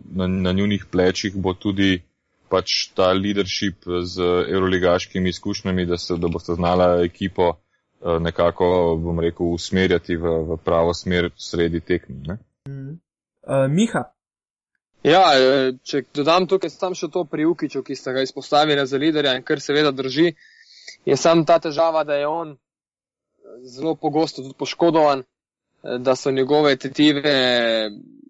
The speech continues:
Speaker 3: praktično na meji med tem, ali je sposoben za igro ali ne. Tudi lani pri Panathinaikosu je ravno to bila glavna težava,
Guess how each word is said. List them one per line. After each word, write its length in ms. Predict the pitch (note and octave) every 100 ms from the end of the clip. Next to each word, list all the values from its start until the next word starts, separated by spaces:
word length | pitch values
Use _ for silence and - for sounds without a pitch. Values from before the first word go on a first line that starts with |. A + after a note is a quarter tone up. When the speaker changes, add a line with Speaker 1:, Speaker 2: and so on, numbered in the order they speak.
| _ _ - - _ D#3+
Speaker 3:
praktično 460 | D3 D3+ D#3+ D#3+ D3+
na 120 | C#3+
meji 400 | D#3 E3 D3 B2
med 180 | A#2+ A2+
tem, 220 | C#3 C3
ali 220 | B2+ C3
je 100 | C3
sposoben 480 | - C3 - C#3+ C3+
za 120 | C3
igro 280 | C#3+ C#3 C#3
ali 220 | C3 B2+
ne. 280 | C3 D3 C#3+
Tudi 220 | C#3+ C3+
lani 300 | C3+ C#3 C#3
pri 240 | B2 C3+ B2
Panathinaikosu 800 | B2+ B2+ C3 B2+ - C#3 - B2+
je 80 |
ravno 220 | C3 C3+ B2+
to 120 | C3
bila 140 | C3
glavna 300 | B2+ C3 B2+
težava, 480 | B2 B2 C3+ C3